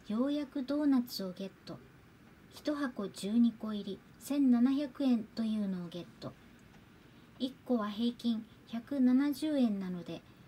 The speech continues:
十二個入りは少しお得になっている。寒空にワイシャツは十二個入りを二箱もゲット。十二個入りの箱はかなり大きく、縦二十三センチ、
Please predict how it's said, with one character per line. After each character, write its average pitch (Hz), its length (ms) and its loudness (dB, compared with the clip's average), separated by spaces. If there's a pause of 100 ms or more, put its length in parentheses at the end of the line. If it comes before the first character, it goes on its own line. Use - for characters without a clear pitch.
(140)
十 233 240 0
二 247 160 6
個 240 160 0
入 233 120 2
り 226 100 -4
は 214 160 -6
少 - 260 -4
し 220 320 -6
お 175 60 -8
得 214 280 -6
に 220 120 0
な 214 120 -2
っ 208 40 -4
て - 180 -12
い 160 140 -8
る。 - 120 -14 (1120)
寒 285 360 0
空 277 240 2
に 214 160 4
ワ 190 160 -4
イ 233 60 -4
シ 233 140 -8
ャ 233 40 -6
ツ - 180 -14
は 214 160 -6 (460)
十 240 240 4
二 269 160 4
個 262 180 0
入 254 140 2
り 247 160 4
を 247 100 4
二 285 240 -6
箱 269 280 -2
も 190 160 0
ゲ 180 120 -6
ッ 170 40 -12 (120)
ト。 - 120 -12 (1000)
十 240 240 4
二 262 140 4
個 262 180 0
入 247 160 2
り 240 40 8
の 240 120 8
箱 240 280 -2
は 233 160 -2
か 269 160 -4
な 311 140 0
り 262 220 0
大 208 160 -4
き - 160 -18
く、 - 220 -10 (400)
縦 262 420 -2 (140)
二 233 220 2
十 247 240 0
三 220 300 -4
セ 240 200 0
ン 220 60 4
チ、 - 260 -12